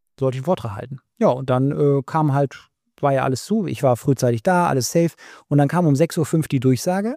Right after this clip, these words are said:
"Meine Damen und Herren, wir müssen Ihnen leider mitteilen, dass der Flug ersatzlos gestrichen ist." Beim Landeanflug auf diesen Flughafen ist dieses Fl-, äh, Flugzeug in einen Vogelschwarm gekommen. Die ganzen Turbinen sind jetzt leider voll mit Vogelteilen. Das muss jetzt erstmal gereinigt und gewartet werden und deshalb können wir den Flieger jetzt nicht direkt weiterfliegen lassen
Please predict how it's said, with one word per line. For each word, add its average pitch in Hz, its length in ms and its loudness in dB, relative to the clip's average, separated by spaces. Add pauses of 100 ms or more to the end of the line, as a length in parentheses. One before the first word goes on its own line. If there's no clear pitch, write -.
"Meine 151 160 2
Damen 143 180 2
und 123 100 0
Herren, 180 260 2
wir 165 60 0
müssen 160 200 0
Ihnen 139 80 2
leider 127 180 4
mitteilen, 190 440 -2
dass - 160 -8
der 123 120 -2
Flug 156 360 0
ersatzlos 127 560 -2
gestrichen 156 440 -4
ist." 101 320 -6
Beim 139 180 4
Landeanflug 160 760 0
auf 135 180 0
diesen 120 240 0
Flughafen 160 500 -2 (440)
ist - 260 0
dieses 143 440 0
Fl-, - 260 -8
äh, 160 100 -2
Flugzeug 170 480 -2
in 160 140 -4
einen 147 200 -2
Vogelschwarm 131 760 2
gekommen. 135 420 0 (380)
Die 147 80 0
ganzen 151 380 0
Turbinen 160 400 2
sind 156 160 0
jetzt 143 180 0
leider 147 240 0
voll 156 260 2
mit 135 180 0
Vogelteilen. 143 720 0
Das 139 100 -2
muss 156 140 0
jetzt 135 120 -8
erstmal 147 280 -2
gereinigt 151 500 0
und 147 280 -2
gewartet 147 460 -2
werden 135 220 2
und 131 100 -2
deshalb 123 200 -2
können 170 140 2
wir 139 60 4
den 120 120 2
Flieger 143 280 2
jetzt 135 200 -2
nicht 127 140 -2
direkt 151 220 -2
weiterfliegen 127 440 2
lassen 131 260 2